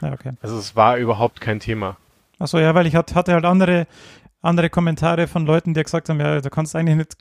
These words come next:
Speaker 1: vernünftig laufen, weil einfach so viel auf der Strecke danach los ist, dass du da gar
Speaker 2: Okay.
Speaker 1: kein, gar nicht vernünftig laufen
Speaker 2: Ja.
Speaker 1: kannst.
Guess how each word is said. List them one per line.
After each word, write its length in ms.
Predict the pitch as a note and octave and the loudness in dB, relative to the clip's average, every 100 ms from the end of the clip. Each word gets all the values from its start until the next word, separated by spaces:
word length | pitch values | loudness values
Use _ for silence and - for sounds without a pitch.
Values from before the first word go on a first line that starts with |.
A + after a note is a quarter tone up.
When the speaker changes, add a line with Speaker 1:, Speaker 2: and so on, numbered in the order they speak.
| _ | _
Speaker 1:
vernünftig 420 | - F3 F#3+ E3+ | 2 2 2 0
laufen, 240 | D#3+ F3 E3+ | 0 0 0
weil 80 | D#3+ | 0
einfach 140 | D3 | -2
so 180 | - G3+ | 2 2
viel 180 | F#3+ E3+ | 4 2
auf 100 | - | 0
der 80 | |
Strecke 320 | D#3 E3+ F3+ E3+ | -4 -4 -2 0
danach 260 | E3 D#3 | 0 0
los 220 | D3+ E3+ E3+ | 2 2 0
ist, 200 | D3+ D#3 | -2 -4
dass 180 | D3 | -6
du 160 | - D3 | -4 -4
da 180 | C#3+ C#3 | -4 -4
gar 160 | C#3+ B2 | -6 -6
Speaker 2:
Okay. 120 | C#3+ | -2
Speaker 1:
kein, 280 | A#2+ D3 D3+ | -2 -4 -10
gar 120 | D#3 | -8
nicht 180 | D3 C#3 | -8 -8
vernünftig 360 | - C#3+ - C#3+ | -8 -8 -8 -8
laufen 180 | C#3 A#2+ | -6 -6
Speaker 2:
Ja. 60 | C#3 | -8
Speaker 1:
kannst. 240 | C3 | -10